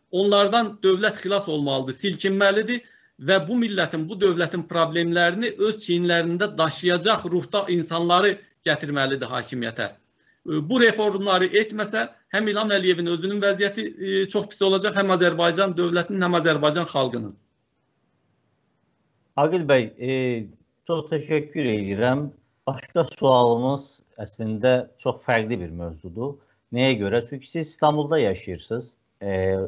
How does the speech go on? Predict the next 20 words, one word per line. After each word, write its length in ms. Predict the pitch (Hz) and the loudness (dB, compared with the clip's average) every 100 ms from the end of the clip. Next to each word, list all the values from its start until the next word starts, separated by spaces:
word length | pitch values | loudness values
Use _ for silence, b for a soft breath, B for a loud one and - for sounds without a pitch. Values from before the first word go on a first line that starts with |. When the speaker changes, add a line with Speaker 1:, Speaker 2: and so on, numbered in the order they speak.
| - | -4
Speaker 2:
uzun 340 | 120 127 160 151 | -2 0 2 4
illərdir 600 | 131 120 123 117 107 107 | 4 6 6 4 2 -2
Türkiyənin 680 | 117 101 120 104 101 110 117 _ _ _ _ _ | -6 -4 0 0 0 -4 -6 _ _ _ _ _
ictimai 460 | 92 - 117 117 120 | -16 -10 0 2 2
siyasi 680 | 120 113 104 - 113 92 - | 0 0 0 0 -2 -2 -4
kularlarında 640 | 104 101 92 95 92 95 98 | 2 2 4 0 -2 -4 -6
iştirak 440 | - - 101 95 | -6 -2 -2 -4
edirsiniz. 560 | 80 80 - 110 113 - _ | -10 -10 -10 -10 -10 -14 _
E, 400 | 95 92 90 87 | -8 -2 0 0
mediasına 1040 | 85 113 135 113 117 98 85 - 98 92 - _ - | 2 4 4 4 4 2 0 -6 -2 -2 -4 _ -8
açıqsınız 720 | 95 98 101 - 120 123 - | -8 -8 -12 -6 -6 -6 -6
təbii 300 | 90 82 92 | -2 -2 -2
ki. 160 | 90 120 143 143 _ _ _ - | -2 0 0 -6 _ _ _ -2
Və 60 | 147 | -2
Türkiyədə 420 | 175 190 180 156 156 143 127 | -2 2 4 6 6 4 0
baş 200 | 156 156 - | -2 0 0
verənləri, 540 | 139 131 123 123 151 | 0 2 2 2 0
e, 500 | 160 - 117 - 82 | -2 -8 -14 -14 -14
Azərbaycanda 920 | - 110 120 113 120 120 117 113 127 135 | -10 -2 0 2 2 2 -2 0 0 2
olanlardan 720 | 117 113 110 110 110 139 147 | 2 4 4 0 0 0 -2